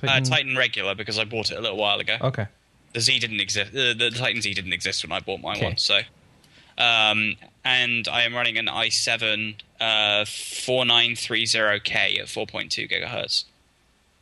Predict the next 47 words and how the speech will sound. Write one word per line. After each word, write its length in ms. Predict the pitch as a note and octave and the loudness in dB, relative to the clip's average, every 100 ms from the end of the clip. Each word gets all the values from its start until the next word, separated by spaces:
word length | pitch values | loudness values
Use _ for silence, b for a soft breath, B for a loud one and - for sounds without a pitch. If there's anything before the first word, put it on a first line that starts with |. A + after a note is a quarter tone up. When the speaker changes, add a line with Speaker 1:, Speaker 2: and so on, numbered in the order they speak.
| - | -8
Speaker 2:
Okay. 180 | - G#2 - | -6 -6 -4
Speaker 1:
So 180 | - - - _ - | -4 -4 -6 _ -16
it's 80 | - | -4
a 40 | |
pretty 180 | A3+ G#3 | 0 2
decent 220 | F#3 E3 | 2 0
computer. 360 | C#3 A2 - - _ | 0 0 -2 -8 _
Speaker 2:
Yeah, 300 | B2+ B2+ C3 | -6 -2 0
it 60 | C3+ | 2
is. 340 | F#3+ F3 - - - _ _ _ _ - | 2 0 -4 -8 -20 _ _ _ _ 0
I've 180 | F#3 A#3 | 2 6
got 100 | G#3+ | 6
Speaker 1:
Um, 40 | |
Speaker 2:
a 40 | E3+ | 6
Speaker 1:
and 100 | D#3 | 6
Speaker 2:
new 100 | D3 | 4
Speaker 1:
it's 140 | D3+ | 0
Speaker 2:
computer 380 | - C#3 D3+ C3 | -4 -2 0 0
too, 260 | B2 E3 D3 | 0 0 0
but 200 | A2+ A2 | 0 -2
I 140 | B2 | 0
don't 160 | C3+ A2+ | 0 0
have 180 | A2+ F#2 | -2 -2
a 80 | |
Titan. 500 | D2+ - B2+ - D2 - | -6 -4 -4 -4 -10 -8
That's 220 | C#3+ D3 | -10 -10
crazy. 300 | - - G#2+ | -12 -10 -6
Speaker 1:
Yeah, 100 | A2+ - | -4 0
and 140 | D#4+ | 0
I 60 | F3 | 2
think 380 | A3 G3+ C#3+ _ _ _ _ _ _ _ - | 2 0 -6 _ _ _ _ _ _ _ -14
the 420 | E3 C3+ F3+ E3+ | -10 0 2 2
quality 460 | D#3+ G3 A3 A3+ A#3+ | 0 2 2 2 -2
of 40 | |
the 60 | F#3 | -4
port 300 | - F3 F#3 | 0 0 2
is 160 | D#3 D3 | 0 -2
a 60 | |
real 340 | B2+ C#3+ E3 D3+ | 0 0 2 2
shame 540 | - C3+ C3+ E3 F3+ | 2 4 2 0 -4
because 340 | D#3+ C#3 C#3 | -4 -2 -2
the 80 | - | -2
game 280 | B2 D3 F3 | -2 0 0
itself 680 | D#3+ - - D3 E3+ G3 - | -2 -2 0 2 0 -2 -6
is 160 | C3+ B2 | -4 -4
extremely 880 | - - - - - D3 C#3 A#2+ A2 | -2 -2 -2 -4 -4 -4 -4 -4 -4
good. 400 | A#2 G#2 - | 0 -2 -2